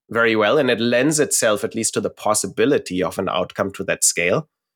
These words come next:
where I think the overwhelming projects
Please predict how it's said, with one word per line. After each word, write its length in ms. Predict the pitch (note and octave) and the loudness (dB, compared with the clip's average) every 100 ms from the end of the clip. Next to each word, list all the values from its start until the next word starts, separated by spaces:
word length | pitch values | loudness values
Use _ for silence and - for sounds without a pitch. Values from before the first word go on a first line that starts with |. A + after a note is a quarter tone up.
| _ | _
where 340 | G2+ A2 A2 G#2+ | -2 2 4 4
I 140 | G#2+ | 2
think 500 | - A#2+ A2 G#2 - _ _ _ _ _ _ _ _ _ _ _ _ | 2 0 0 -2 -8 _ _ _ _ _ _ _ _ _ _ _ _
the 220 | G2+ B2 - | -2 -2 0
overwhelming 960 | C3+ C3 A#2 G#2+ A#2+ D3 C3+ A#2 G#2 - _ _ _ _ _ _ _ _ - | 0 2 2 2 2 4 4 2 2 -4 _ _ _ _ _ _ _ _ -8
projects 640 | - A#2 G#2 G#2+ G#2 - | 0 0 2 0 -2 -4